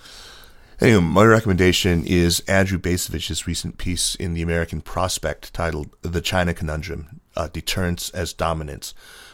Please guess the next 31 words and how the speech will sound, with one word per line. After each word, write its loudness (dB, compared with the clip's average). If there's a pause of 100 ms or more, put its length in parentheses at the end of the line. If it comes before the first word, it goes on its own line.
which 0
is 4
a 0
critique, -4 (340)
uh, -2
of, 0 (760)
of 2
a 0
piece 0
by 4
Michelle 2
Flournoy, -2 (140)
um, -6 (100)
called -4
How 0
to -8
Prevent -4
the -4
War -2
in -6
Asia, -4
which -8
was -8
in -8
Foreign -6
Affairs. -6 (360)
Uh, 4
Michelle 6
Flournoy 0
is, -2
is -2